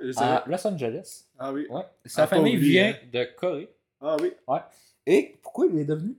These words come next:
Speaker 2: humoriste ? C'est parce qu'à un moment donné, il a vu Dave Chappelle, puis il a dit, parce qu'il était à l'école, il
Speaker 1: Ouais.
Speaker 2: faisait des petites jokes, puis de, Dave Chappelle, il a dit, « Hey, t'es bon, toi ? Hey,
Speaker 1: Ah ouais.
Speaker 2: c'est quoi ? Viens avec moi une soirée, puis on va faire des trucs ensemble. » Puis là, euh, Jimmy Ryan, il, il faisait des bonnes jokes, puis là, Dave Chappelle, il a dit, « Mon Chris,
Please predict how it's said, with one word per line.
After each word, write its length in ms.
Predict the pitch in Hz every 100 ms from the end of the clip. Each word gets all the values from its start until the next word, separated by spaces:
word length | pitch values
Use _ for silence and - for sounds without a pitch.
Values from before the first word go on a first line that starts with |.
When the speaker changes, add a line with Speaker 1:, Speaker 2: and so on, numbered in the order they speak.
| 170
Speaker 2:
humoriste ? 500 | 165 139 170 - -
C'est 80 | -
parce 200 | 143 -
qu'à 80 |
un 40 | 156
moment 160 | 143
donné, 280 | 143 180 226 - _ _ _
il 120 | 120 123
a 60 |
vu 340 | 127 151 202 202
Dave 200 | 117 170
Chappelle, 340 | - 143 - 165 - _ -
puis 80 |
il 40 | 120
a 20 |
dit, 240 | 120 151 - _ _ _ _ _ _ _
parce 280 | 120 120 120
qu'il 220 | 143 131
était 160 | 127 143
à 60 | 156
l'école, 340 | 135 175 247 247
il 60 | 143
Speaker 1:
Ouais. 120 | 147
Speaker 2:
faisait 80 | 151
des 120 | 147
petites 220 | 143 -
jokes, 200 | 175 220 -
puis 80 |
de, 280 | 135 131 131 131 _ _ _ _
Dave 120 | 143 143
Chappelle, 300 | 143 185 165
il 40 |
a 60 | 139
dit, « 120 | 139 -
Hey, 240 | 147 - -
t'es 80 | 127
bon, 180 | 220
toi ? 380 | - 190 233 151 110
Hey, 180 | 160 156
Speaker 1:
Ah 260 | 175 185 180
ouais. 60 | 185
Speaker 2:
c'est 120 | -
quoi ? 340 | - 196 311 - _ _ _ -
Viens 260 | 156 247
avec 180 | 185 -
moi 80 | 180
une 40 | 170
soirée, 480 | - 151 143 170 185
puis 100 | -
on 80 | 117
va 60 | 117
faire 160 | 165
des 80 | 147
trucs 160 | 151 143
ensemble. » 340 | 131 156 156 _ _ _ _ _ -
Puis 80 | 160
là, 360 | 160 139 135
euh, 80 | 127
Jimmy 180 | 127 135
Ryan, 160 | 135 175
il, 120 | 165
il 260 | 123 135 139
faisait 240 | 143 151
des 80 | 143
bonnes 180 | 139 135
jokes, 240 | 170 226
puis 100 | -
là, 60 | 156
Dave 160 | 147 143
Chappelle, 380 | 151 143 175 156
il 60 |
a 20 |
dit, « 180 | 127 143
Mon 160 | 135 123
Chris, 220 | - 190